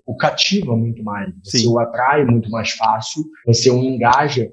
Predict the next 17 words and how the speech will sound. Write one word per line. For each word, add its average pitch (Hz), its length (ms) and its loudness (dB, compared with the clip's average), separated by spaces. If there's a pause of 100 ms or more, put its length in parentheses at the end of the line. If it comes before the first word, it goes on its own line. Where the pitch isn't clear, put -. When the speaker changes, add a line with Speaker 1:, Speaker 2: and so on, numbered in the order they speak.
(120)
Speaker 1:
né, 120 180 -2
com 107 160 -10
muito 123 280 -2
mais 113 760 -2
coerência, 131 720 2
digamos 110 400 -6
assim, 135 260 -2
porque 127 180 -6
o - 40 0
Speaker 2:
Sim. 117 60 0
Speaker 1:
engajamento 117 460 -2
ele 113 140 -8
tem 113 140 -4
que 113 260 -4 (260)
fugir 156 400 4
um - 80 4
pouquinho, 139 520 0